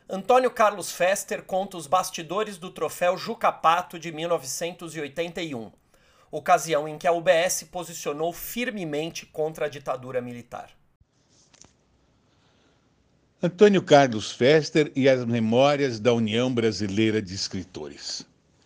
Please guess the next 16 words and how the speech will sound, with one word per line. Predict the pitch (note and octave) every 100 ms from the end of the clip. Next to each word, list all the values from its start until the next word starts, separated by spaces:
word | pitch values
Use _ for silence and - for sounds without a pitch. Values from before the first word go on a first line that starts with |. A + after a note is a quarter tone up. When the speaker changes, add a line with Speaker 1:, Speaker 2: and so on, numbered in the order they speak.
| _ _ _ _ _ _
Speaker 2:
Em | B2 C#3+
mil | C#3 F3 G#3
novecentos | D3 A2+ A2 - F#2 E2+ F2
e | A#2+
oitenta, | A2+ - C#3 - - - - _ _ _ _ _ _ _ -
na | A#2
véspera | A2 B2+ D#3 - G2+ G2+
da | A#2
chegada | - A2+ G2 C3+ B2+ G#2 E2+ F2
do | F2+ F#2+
Papa | - B2+ A#2+ - - E2 - _ _ _
João | G2 G#2 F3
Paulo | F3+ D3 C#3 A#2+
segundo | - G2 E2+ F2+ G#2
ao |
Brasil, | A2+ A#2 G#2+ F#2+ C3 D#3